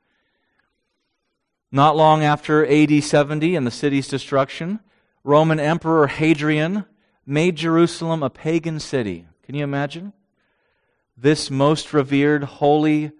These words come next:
spot in Israel becomes a pagan city. And he changes the name of the city, and he builds a temple to the god Jupiter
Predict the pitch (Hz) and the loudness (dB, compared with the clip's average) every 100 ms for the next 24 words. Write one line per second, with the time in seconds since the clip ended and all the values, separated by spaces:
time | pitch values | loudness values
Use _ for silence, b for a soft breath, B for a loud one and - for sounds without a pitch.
0 | _ - - 139 131 143 - _ _ _ | _ -16 -4 2 4 2 -2 _ _ _
1 | _ _ _ _ _ _ - 147 139 151 | _ _ _ _ _ _ -8 -6 -4 -4
2 | 143 143 147 147 135 131 - 131 131 - | -4 -2 -2 -2 -4 -8 -6 -8 -8 -12
3 | 123 123 - - 151 156 160 160 151 _ | -8 -8 -8 -4 -4 -4 -8 -12 -16 _
4 | _ - - 165 127 98 82 78 _ _ | _ -18 -6 -2 -2 -2 -6 _ _ _
5 | _ _ - 110 110 - 151 151 151 143 | _ _ -8 -6 -6 -4 0 2 0 -4
6 | b b b - 170 180 170 165 - 135 | b b b -4 -2 0 0 0 0 0
7 | 131 147 180 190 185 160 165 - 175 160 | 2 4 4 4 2 0 -4 0 2 4
8 | 156 151 b b b 123 120 - 170 165 | 2 0 b b b -4 -4 -4 -4 -4
9 | 120 151 160 160 - 139 127 - 170 165 | 2 4 6 2 -2 -4 -4 -4 -4 -2
10 | 165 160 - 143 131 120 139 143 139 113 | -2 -4 -4 -2 -2 0 4 4 2 -4
11 | - 147 135 113 85 82 | 2 2 2 -2 -4 -10